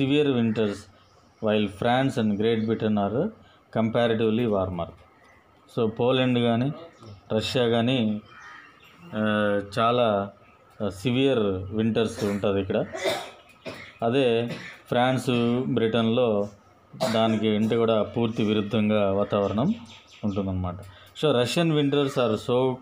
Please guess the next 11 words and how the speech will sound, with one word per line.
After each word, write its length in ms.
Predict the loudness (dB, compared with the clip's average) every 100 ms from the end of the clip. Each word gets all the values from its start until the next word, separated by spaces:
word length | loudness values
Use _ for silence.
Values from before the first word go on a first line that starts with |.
| -2
cold 360 | 2 2 2 -2 -6 -16 -20 -20 _ _ -8
that 120 | -4
the 60 | 0
rivers 340 | 2 2 0 -2 -14 -20 -20 -10 -4
and 140 | -2 0
even 320 | 0 2 2
the 100 | 2
nearby 400 | 2 2 2 2
sea 320 | -2 -2 -2 0
breeze. 440 | 0 -2 -2 -6 -8 -12 -20 -8 0
However, 480 | 2 4 4 2